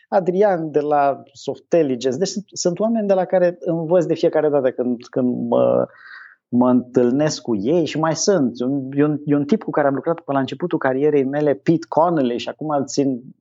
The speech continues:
țin minte undeva prin, prin state și care mi-a arătat prima dată că, dom'le, să fii un om de afaceri și să fii un om nu sunt deloc incompatibile și că întotdeauna să primează că trebuie să fii om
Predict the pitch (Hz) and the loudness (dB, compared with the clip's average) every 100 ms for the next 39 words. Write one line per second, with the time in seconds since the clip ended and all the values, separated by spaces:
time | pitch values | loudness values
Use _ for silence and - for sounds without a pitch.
0 | - - 123 139 127 113 120 123 123 120 | -6 -2 2 2 2 2 2 0 -2 -6
1 | 117 - 110 113 - 139 131 101 - - | -10 -10 -10 -10 -4 -2 0 -2 -2 -2
2 | 104 104 107 110 110 131 131 123 120 110 | -2 -2 0 2 2 0 0 -2 0 0
3 | 120 113 110 98 127 120 - - _ - | 0 0 -2 0 0 0 -4 -14 _ -4
4 | 135 135 131 139 120 107 127 135 107 92 | 0 2 2 2 2 0 -2 -2 -4 -8
5 | 90 _ _ _ _ _ - 131 120 117 | -20 _ _ _ _ _ -6 -4 0 -2
6 | - 143 143 127 110 90 - _ 165 165 | 2 0 0 -2 -2 -4 -12 _ 2 2
7 | 117 123 175 - _ - 123 135 110 123 | 2 -2 -6 -12 _ -10 -6 -2 0 0
8 | 123 113 110 98 98 92 143 180 170 - | 0 -2 -4 -2 -4 -2 -4 0 0 -2
9 | - 110 117 113 117 104 - 107 _ _ | -8 -6 0 0 0 -4 -6 -12 _ _
10 | 117 113 131 135 110 98 - - - _ | -2 2 2 2 2 -4 -12 -20 -20 _
11 | - 104 - 131 123 - 131 160 196 180 | -8 -6 -4 -4 -4 0 2 4 2 -2